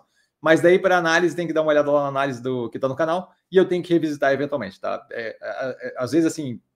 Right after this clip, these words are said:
é, acaba faltando aí vários ativos que vocês me perguntam aqui, mas é que, galera, assim, ó, muito ativo,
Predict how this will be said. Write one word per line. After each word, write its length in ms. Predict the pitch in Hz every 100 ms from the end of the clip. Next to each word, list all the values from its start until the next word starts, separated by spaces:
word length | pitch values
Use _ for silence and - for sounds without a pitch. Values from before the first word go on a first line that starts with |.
| _ _ _ _ _ _
é, 400 | 104 101 98 101 110
acaba 340 | - 151 147
faltando 640 | - 147 147 160 208 185
aí 100 | 135
vários 260 | 127 139 139
ativos 240 | 135 139
que 60 | -
vocês 120 | 110
me 80 | 123
perguntam 320 | 123 123 113
aqui, 140 | 113 175
mas 160 | 135
é 60 | 139
que, 180 | 135 110
galera, 340 | 120 131 113
assim, 140 | 110
ó, 100 | 95 - _
muito 400 | 117 165 180 156
ativo, 420 | - 143 147